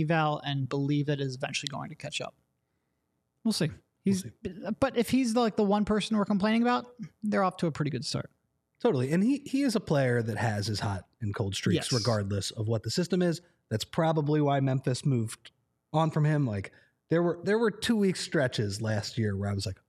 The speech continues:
Speaker 2: "Oh, oh, this is why they traded De'Anthony Melton for
Speaker 1: Right.
Speaker 2: kind of a late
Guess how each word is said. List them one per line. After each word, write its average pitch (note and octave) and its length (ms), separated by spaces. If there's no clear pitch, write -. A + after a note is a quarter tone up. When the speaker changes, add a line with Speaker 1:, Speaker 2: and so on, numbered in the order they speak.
Speaker 2:
"Oh, A2 540
oh, A#2+ 160
this B2+ 300
is A#2 160
why G2 240
they F#2+ 140
traded G2 380
De'Anthony G2+ 400
Melton G2 340
for F#2+ 320
Speaker 1:
Right. D3 180
Speaker 2:
kind C#3+ 80
of A2+ 60
a A2 60
late A#2 360